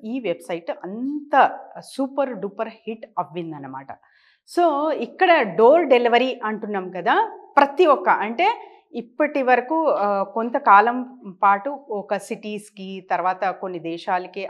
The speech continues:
అలా కాకుండా ఇప్పుడు రూరల్ ఏరియాస్‌కి కూడా మనము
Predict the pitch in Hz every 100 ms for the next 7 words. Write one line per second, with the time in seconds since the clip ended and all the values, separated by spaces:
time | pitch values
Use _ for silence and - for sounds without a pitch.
0 | 185 185 175 180 180 214 294 285 202 185
1 | 190 233 262 269 277 202 202 214 226 214
2 | 208 - 202 208 254 427 - - _ _
3 | _ 202 220 233